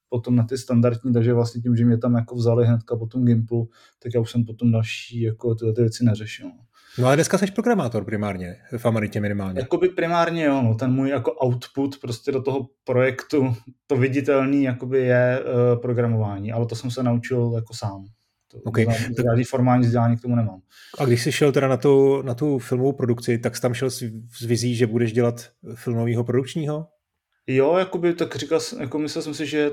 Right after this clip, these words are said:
Speaker 1: je to věc, která by mě jako mohla bavit, no, jakože lákalo mě to. Jako ty hry, asi kdyby, kdyby takhle, kdyby prostě tehdy existoval ten obor, třeba který teďka děláme na té famu, tak bych se určitě přihlásil tam prostě, ale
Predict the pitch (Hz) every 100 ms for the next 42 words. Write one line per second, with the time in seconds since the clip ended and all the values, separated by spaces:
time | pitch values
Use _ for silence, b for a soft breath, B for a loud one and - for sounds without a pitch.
0 | - 156 120 147 143 - - - 147 135
1 | 139 135 135 135 131 123 139 147 147 127
2 | 110 110 113 117 120 113 117 117 120 123
3 | 127 123 143 117 107 110 107 123 165 170
4 | - _ - 160 151 147 143 - 143 143
5 | 139 170 147 143 147 131 117 120 156 -
6 | 123 170 139 123 147 127 123 147 156 139
7 | 113 120 123 131 120 127 123 123 135 113
8 | 110 120 127 127 143 147 165 180 b b
9 | b - 120 127 131 135 123 127 120 120
10 | 117 117 131 120 98 101 104 - - 92
11 | 110 110 117 117 117 117